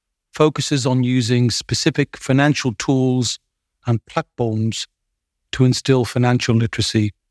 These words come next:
in our children. Various products like premium bonds, junior isas, junior pensions can introduce children to the concepts of saving and investing.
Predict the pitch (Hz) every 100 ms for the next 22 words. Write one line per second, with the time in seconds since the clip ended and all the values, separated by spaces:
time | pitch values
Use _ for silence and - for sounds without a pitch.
0 | _ _ - 110 104 - 98 95 92 -
1 | _ _ _ _ _ - 139 147 151 -
2 | 151 143 151 - 127 117 - - 131 139
3 | 139 127 135 135 139 120 - 123 131 131
4 | 131 127 - 131 131 123 - 123 139 -
5 | 135 131 - 123 120 120 - _ _ _
6 | _ _ _ - 139 165 160 143 147 -
7 | 151 135 127 - 120 113 - 147 135 -
8 | 104 - 104 - 120 113 117 113 110 110
9 | 107 -